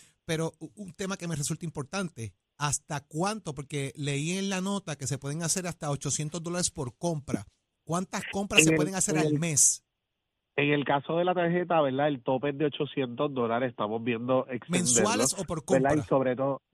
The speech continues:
Speaker 2: es por compra. Una vez la compra se realiza, el director, eh, prácticamente entra toda la información al sistema, entran sus recibos y vuelve a tener, ¿verdad? Un nuevo acceso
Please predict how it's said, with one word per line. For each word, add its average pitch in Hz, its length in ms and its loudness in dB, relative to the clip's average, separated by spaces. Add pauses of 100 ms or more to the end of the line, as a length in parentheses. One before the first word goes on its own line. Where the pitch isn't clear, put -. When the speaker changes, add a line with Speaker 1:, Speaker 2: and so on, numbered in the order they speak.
(200)
Speaker 2:
es 156 160 2
por 165 320 0
compra. 127 460 -2
Una 131 220 2
vez 165 140 4
la 170 140 2
compra 160 340 0
se 160 100 -4
realiza, 170 800 0
el 131 200 0
director, 127 640 2 (400)
eh, 143 260 2 (100)
prácticamente 156 840 0
entra 139 240 0
toda 139 240 2
la 156 40 2
información 143 560 -2
al 139 140 -2
sistema, 170 500 0
entran 127 300 -2
sus 135 140 0
recibos 175 560 2
y 131 100 2
vuelve 123 400 2
a 135 80 0
tener, 120 380 -2 (400)
¿verdad? 135 320 4
Un 135 80 0
nuevo 127 260 2
acceso 135 580 -2